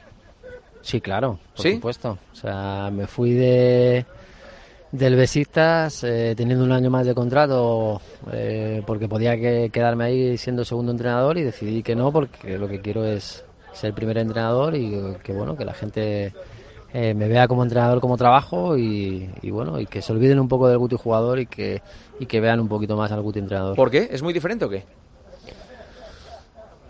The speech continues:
Speaker 1: Sí, diferente, diferente forma de vida y, bueno, y diferentes edades y diferente todo. O sea,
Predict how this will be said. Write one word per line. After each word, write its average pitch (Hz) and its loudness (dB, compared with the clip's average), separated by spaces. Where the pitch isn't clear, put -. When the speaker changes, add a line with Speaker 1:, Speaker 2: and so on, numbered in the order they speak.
Speaker 1:
Sí, 135 -2
diferente, 107 -2
diferente 113 -4
forma 113 0
de 113 2
vida 131 4
y, 104 -2
bueno, 120 -6
y 104 -6
diferentes 104 -4
edades 123 2
y - -6
diferente 107 -6
todo. 113 -2
O 101 -14
sea, 95 -10